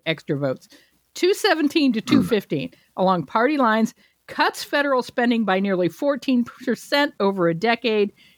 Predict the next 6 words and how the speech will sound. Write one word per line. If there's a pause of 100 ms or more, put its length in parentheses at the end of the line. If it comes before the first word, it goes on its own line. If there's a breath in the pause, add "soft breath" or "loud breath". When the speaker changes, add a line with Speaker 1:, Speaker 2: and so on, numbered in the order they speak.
(220 soft breath)
Speaker 1:
repeals
Biden's
climate
change
tax
credits,